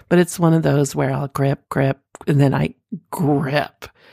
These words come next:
Like, I, it's like a pulse, pulse, and then a long pulse, and then pulse, pulse, and long. So it's almost like a, uh,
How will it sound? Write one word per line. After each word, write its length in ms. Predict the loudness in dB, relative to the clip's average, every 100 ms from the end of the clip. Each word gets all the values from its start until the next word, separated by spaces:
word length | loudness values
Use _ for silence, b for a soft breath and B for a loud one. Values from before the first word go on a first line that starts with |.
| b b
Like, 240 | -2 0 0
I, 60 |
it's 280 | 0 0 2
like 180 | 0 -2
a 60 | -4
pulse, 320 | -2 -2 0
pulse, 240 | -2 0
and 100 | 0
then 60 | 2
a 80 | 2
long 480 | 2 4 4 0
pulse, 480 | -4 -6 -6 -6 -6
and 140 | -4 -4
then 140 | -6
pulse, 280 | -2 -2 -2
pulse, 260 | -4 -4
and 160 | -4 -2
long. 260 | 0 -2 -2
So 180 | 0
it's 160 | 0 0
almost 420 | 0 2 0 0
like 260 | 0 0 0
a, 240 | 0 0 B B B B B -14 -6
uh, 440 | -4 -4 -6 -8